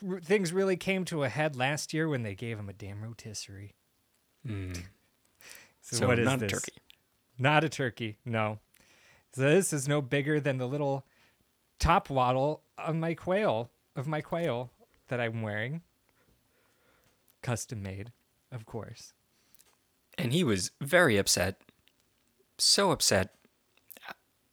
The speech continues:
Speaker 2: If you ever watch deleted scenes and outtakes from The Rock, you can see how upset he gets.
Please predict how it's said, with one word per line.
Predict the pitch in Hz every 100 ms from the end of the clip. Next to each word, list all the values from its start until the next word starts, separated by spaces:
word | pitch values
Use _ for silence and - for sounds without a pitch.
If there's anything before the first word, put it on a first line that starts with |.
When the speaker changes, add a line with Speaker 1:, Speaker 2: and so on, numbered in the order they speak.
| _
Speaker 2:
If | 139 123 -
you | 165 180
ever | 143 131 117
watch | 135 127 104 - - - _ _ _ _ _ _
deleted | 147 135 135 135
scenes | 120 104 101 - 107 -
and | 120 113 _ - -
outtakes | 135 135 127 117 -
from | 120
The | 113
Rock, | 113 101 - - _ _ _ _ _ _ _
you | - 226
can | 240
see | 165
how | 113 104
upset | 107 117
he | -
gets. | - 104 - -